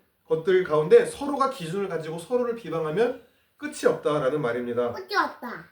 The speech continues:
Speaker 1: 그런데 우리가 분명하게 말씀과 성령 안에 서 있다면 흔들릴 이유가 없다라는 것입니다. 그리고 하나님 말씀도 율법적인 관점이 아닌 복음의 기준, 오늘 말씀처럼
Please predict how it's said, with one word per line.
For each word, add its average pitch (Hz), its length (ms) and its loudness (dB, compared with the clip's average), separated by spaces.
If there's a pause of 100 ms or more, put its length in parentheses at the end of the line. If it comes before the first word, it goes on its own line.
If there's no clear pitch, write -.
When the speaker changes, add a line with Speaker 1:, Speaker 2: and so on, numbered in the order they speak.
Speaker 1:
그런데 185 680 4 (440)
우리가 180 680 -2 (580)
분명하게 233 920 4 (400)
말씀과 165 460 -4
성령 214 340 -2
안에 185 120 -2
서 269 180 -8
있다면 185 640 -4 (100)
흔들릴 262 600 -6
이유가 165 460 -2
없다라는 185 460 -4
것입니다. 120 560 -6 (440)
그리고 180 560 0 (180)
하나님 269 360 -4
말씀도 170 760 -4 (480)
율법적인 220 640 0
관점이 175 460 -6
아닌 160 460 0 (800)
복음의 233 460 4
기준, 151 400 -6 (380)
오늘 180 280 -2
말씀처럼 165 680 -2